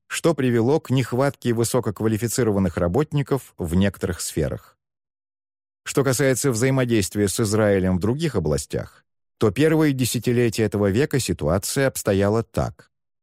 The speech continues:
С одной стороны, спецслужбы П Н А довольно плотно сотрудничали с израильскими коллегами, особенно в поиске ячеек террористических организаций исламистского толка – поскольку они представляют угрозу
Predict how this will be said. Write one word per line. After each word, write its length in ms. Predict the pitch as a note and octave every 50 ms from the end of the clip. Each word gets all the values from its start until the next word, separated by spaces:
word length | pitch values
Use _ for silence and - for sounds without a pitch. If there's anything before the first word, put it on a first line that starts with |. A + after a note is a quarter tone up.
| _ _ _
С 140 | - - B2+
одной 260 | A2+ F#2+ E3 D3+ -
стороны, 420 | - - - G2 A2+ C3 C#3 C3+
спецслужбы 800 | A#2 - - - A2 G#2+ - - - - G#2+ D3+ D#3+ D3 C#3+ D#3
П 140 | C#3 - C3+
Н 160 | C3 C3 C3
А 100 | C#3 D#3
довольно 420 | C#3+ C3 C3+ B2+ C#3 D3+ D3+ E3 E3+
плотно 480 | - - B2+ A#2+ A2+ G2+ - F#2+ F2+
сотрудничали 760 | E2+ - F#2+ D#2+ - G2 A#2 C3 C3+ C#3 C3 - B2+ B2 B2+ C3
с 140 | A#2+ -
израильскими 680 | C3+ A#2+ G2 F#2+ F#2 F2+ F2+ F2+ F2 - - G2 F#2+ F#2+
коллегами, 640 | F#2 - G2 F#2+ F2+ C#2 B1+ B1+ A1+ - - C#2+ - _ _ _ _
особенно 560 | - C#2 - - - E3+ D#3 B2 F#2 D#2 C#2+
в 100 | C2 - -
поиске 460 | - A2 B2 C#3 B2 - - - G#2+
ячеек 640 | G2+ F#2+ G2 F2+ - - C#3 C3+ C3 B2+ - -
террористических 1000 | - - A2+ A2+ A2+ A2 A2 A2 G#2 - - C3+ B2+ - B2 - - A#2 G#2+ -
организаций 840 | A2+ G2 G2 G#2 G2+ G2+ F2 F#2 A#2 C3 - - - B2+ B2 A#2 - -
исламистского 880 | A2+ A2 - - G#2+ G#2+ G#2+ A2 B2 A#2+ - - - - A#2 A2+ A#2
толка – 480 | - - A#2+ G#2 D2+ C#2 - C2+ - - _ _ _ _
поскольку 480 | - A2 G#2+ - - B2 A2+ - - G#2+
они 200 | G#2+ A2+ C3+ C3+
представляют 720 | G#2+ - G2+ F#2 - - G2+ F#2+ F#2+ G2 G2+ G2 F#2 -
угрозу 560 | G2+ G2 G2 G#2+ B2+ C3+ C3 A#2 B2+ B2+ -